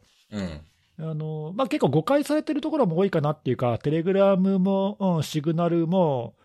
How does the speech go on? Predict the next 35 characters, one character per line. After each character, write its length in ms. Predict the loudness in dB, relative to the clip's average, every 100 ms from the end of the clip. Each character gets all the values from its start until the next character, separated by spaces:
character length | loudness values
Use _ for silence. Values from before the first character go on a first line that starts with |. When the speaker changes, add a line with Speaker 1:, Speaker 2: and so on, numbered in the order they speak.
| _ -8
Speaker 1:
う 60 |
ん。 180 | -6 -8
Speaker 2:
そ 140 | -6 -2
の 80 | 0
い 100 | 2
わ 160 | 6
ゆ 80 | 6
る 100 | 6
エ 80 | 2
ン 80 | 0
ド 120 | -2
ツ 180 | -2 -2
ー 280 | -2 -2
エ 40 | -2
ン 200 | -4 0
ド 120 | 0
に 160 | 0 -4
対 340 | -2 -2 -2
応 160 | -2 -4
し 100 | -6
た、 460 | -2 0 0 -2 -6
こ 280 | -6 -6 -4
う、 40 |
な 60 | -6
ん 40 |
だ 80 | -4
ろ 80 | -8
う、 40 |
セ 160 | -4 -2
キ 120 | 4
ュ 80 | 4
ア 140 | 4
な、 320 | 2 -2 -4 -8 _ _ -14
Speaker 1:
は 160 | -8
い。 120 | -8